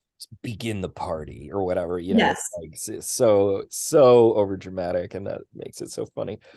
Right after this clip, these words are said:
Speaker 2: Yes.
Speaker 1: Before we jump to Chili's
Speaker 2: Mm-hmm.
Speaker 1: and to our Dundies,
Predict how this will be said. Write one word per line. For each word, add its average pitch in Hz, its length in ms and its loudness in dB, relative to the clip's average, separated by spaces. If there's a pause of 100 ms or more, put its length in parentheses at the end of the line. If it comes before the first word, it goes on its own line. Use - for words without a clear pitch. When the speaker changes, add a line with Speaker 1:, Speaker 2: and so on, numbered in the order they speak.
(280)
Speaker 2:
Yes. 143 380 4
Speaker 1:
Before 175 200 6
we 165 160 0
jump 127 440 2
to 107 680 -2
Chili's 85 760 -2 (420)
Speaker 2:
Mm-hmm. 180 260 4
Speaker 1:
and - 140 -8
to 110 160 -4
our 110 160 4
Dundies, 95 640 -6